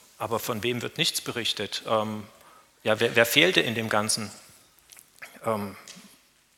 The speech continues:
da wird nichts berichtet von den Priestern und Tempeldienern. Ähm, da in der, in der Geschichte, wo, ähm, wo Jesus im Tempel ist, da wird nicht berichtet, dass die irgendeine Rolle spielen oder der Hohe-, ja, der Hohepriester oder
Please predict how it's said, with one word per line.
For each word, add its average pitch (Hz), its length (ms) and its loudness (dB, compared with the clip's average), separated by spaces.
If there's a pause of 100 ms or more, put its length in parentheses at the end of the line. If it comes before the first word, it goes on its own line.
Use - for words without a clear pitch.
da 107 260 2
wird 117 160 -2
nichts - 240 4
berichtet 135 480 -2
von 123 200 -2
den 113 140 -2
Priestern 143 500 0
und 117 120 -6
Tempeldienern. 156 680 -4 (920)
Ähm, 117 260 0 (100)
da 123 180 -2 (120)
in 120 100 -10
der, 117 160 0
in 123 100 -2
der 117 100 0
Geschichte, - 480 0
wo, 117 360 -2 (300)
ähm, 110 420 -12 (420)
wo 131 100 -8
Jesus 120 280 -2
im 117 120 -8
Tempel 143 260 -4
ist, 123 280 -4 (420)
da 117 120 0
wird 120 120 0
nicht 143 180 0
berichtet, 139 420 0
dass - 200 0
die 143 100 -2
irgendeine 165 260 -4
Rolle 139 260 -2
spielen 143 520 -2
oder 117 300 0
der 101 220 -8
Hohe-, 120 180 -4 (260)
ja, 98 100 -8
der 104 120 -8
Hohepriester 123 680 -4
oder 110 220 -6